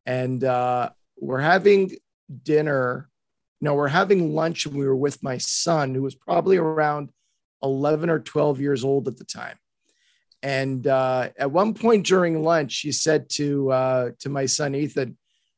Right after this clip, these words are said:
"Let me tell you about your old man." And you got really animated. And he said,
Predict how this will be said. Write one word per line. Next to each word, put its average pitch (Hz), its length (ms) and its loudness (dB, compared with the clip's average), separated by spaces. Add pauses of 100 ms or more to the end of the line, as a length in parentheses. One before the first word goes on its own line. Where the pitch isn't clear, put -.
(140)
"Let 277 180 4
me 370 140 6
tell 247 280 8
you 247 120 8
about 175 260 6
your 165 160 4
old 175 220 4
man." 143 460 -4
And 143 100 -8
you - 60 -6
got 170 200 0
really 202 580 2
animated. 143 640 -4 (420)
And 165 120 -4
he 165 60 -2
said, - 340 4